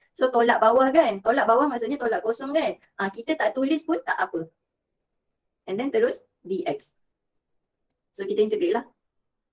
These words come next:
Benda ni pun semua orang dah tahu nak integrate. Sebab, ah, so untuk area dan volume ni, kebanyakan akan tanya dari,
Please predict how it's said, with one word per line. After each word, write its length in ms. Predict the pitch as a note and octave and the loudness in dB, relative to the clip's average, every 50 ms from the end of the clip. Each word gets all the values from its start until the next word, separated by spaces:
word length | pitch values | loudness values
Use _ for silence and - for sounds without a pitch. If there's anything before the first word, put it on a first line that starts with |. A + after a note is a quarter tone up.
| _ _ _ _ _ _ _ - | _ _ _ _ _ _ _ -12
Benda 240 | - F3+ F3+ F#3 F#3 | -10 -2 2 2 2
ni 80 | F#3 G#3+ | 2 2
pun 160 | G#3 A3+ B3 | -2 -4 -4
semua 240 | - - F3 F3 E3+ E3+ | -4 -4 -4 -2 -2 -2
orang 200 | F3+ G3+ G#3+ G3+ | -2 -2 -2 -4
dah 160 | E3+ E3+ - | -4 -4 -4
tahu 320 | E3 D#3 D#3 D#3 D#3+ D#3 | -4 -4 -4 -4 -4 -4
nak 80 | D#3+ - - | -6 -6 -6
integrate. 640 | F3 E3+ - D#3 D3 - D3+ D#3 D3+ D3+ D3+ D3+ D3+ | -8 -6 -4 -4 -4 -4 -4 -2 -2 0 0 -2 -4
Sebab, 480 | - - F3 F3 G#3+ B3+ C4+ - - - | -4 -8 -2 2 2 2 2 0 -4 -4
ah, 240 | G3 G3 F#3 E3+ F3 | -2 0 0 0 2
so 160 | - A#3+ A3 A#3+ | 2 4 4 4
untuk 200 | B3+ C4 E4+ E4 | 4 4 4 2
area 360 | - - B3+ A#3+ C4 C4 C4 C4 | 4 2 0 2 6 6 6 8
dan 240 | B3+ A#3 A#3 A3+ | 6 4 2 2
volume 320 | A3+ A3+ A#3 B3 D4 C4 G3 | 2 2 2 2 0 -2 -2
ni, 120 | F3 F#3 A3 | -2 -4 -4
kebanyakan 560 | A#3 B3+ A3 A3+ A#3 A#3 A3+ G3+ - D4 D4 | -4 -4 -2 0 0 -2 -2 -4 -4 -4 -2
akan 200 | - A3 - A3+ A3 | -2 -2 -4 -2 -2
tanya 240 | A3 G#3+ G3+ F#3 G3+ G#3+ | -2 0 0 0 0 2
dari, 400 | G#3+ G3+ G#3 G#3+ A3 A3 A3 A3 | 2 2 2 2 2 0 0 0